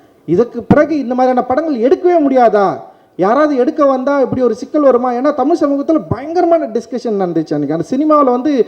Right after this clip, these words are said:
எப்படி சினிமாவுல நீங்க இதை பேசலாம்? எப்படி நீங்க சினிமாவுல இதை பேசலாம்? எப்படி நீங்க இதை சினிமாவுல பேசலாம், பேசலாம், பேசலாம்? எனக்கு புரியல. அப்பதான் நான் யோசிச்சேன், அப்ப இதுக்கு முன்னாடி இருக்கிற சினிமாக்களை, என்னை மறந்த சினிமாக்களை, என்னை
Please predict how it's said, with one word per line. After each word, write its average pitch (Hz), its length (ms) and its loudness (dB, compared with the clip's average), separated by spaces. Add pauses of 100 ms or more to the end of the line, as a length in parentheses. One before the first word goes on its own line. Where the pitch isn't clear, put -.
(200)
எப்படி 285 360 -2
சினிமாவுல 269 400 0
நீங்க 208 180 0
இதை 180 120 4
பேசலாம்? 170 460 -2
எப்படி 320 260 2
நீங்க 269 200 0
சினிமாவுல 233 420 0
இதை 180 140 4
பேசலாம்? 165 420 -4 (240)
எப்படி 254 280 2
நீங்க 294 220 0
இதை 220 180 -4
சினிமாவுல 269 320 2
பேசலாம், 240 520 -2
பேசலாம், 233 440 -4
பேசலாம்? 233 300 -2
எனக்கு 233 240 -4
புரியல. 294 400 4 (720)
அப்பதான் 320 360 4
நான் 262 300 0
யோசிச்சேன், 269 300 0
அப்ப 220 160 0
இதுக்கு 262 260 -8
முன்னாடி 330 320 0
இருக்கிற 262 420 -2 (140)
சினிமாக்களை, 277 560 0
என்னை 233 240 0
மறந்த 277 400 0
சினிமாக்களை, 247 560 -4
என்னை 220 360 0